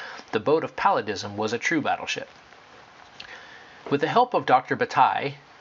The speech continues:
the alias of Taxil's second co-conspirator, the battleship turned into a squadron,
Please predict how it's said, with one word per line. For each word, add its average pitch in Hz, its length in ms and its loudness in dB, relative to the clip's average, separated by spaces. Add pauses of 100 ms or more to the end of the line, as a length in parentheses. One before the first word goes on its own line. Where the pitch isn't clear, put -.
the - 200 -4
alias 131 440 0
of 107 100 -4
Taxil's - 460 -2
second - 320 0
co-conspirator, 107 720 -4 (440)
the - 80 -2
battleship 156 540 2
turned 131 320 -2
into 117 180 -2
a 117 60 0
squadron, 135 580 0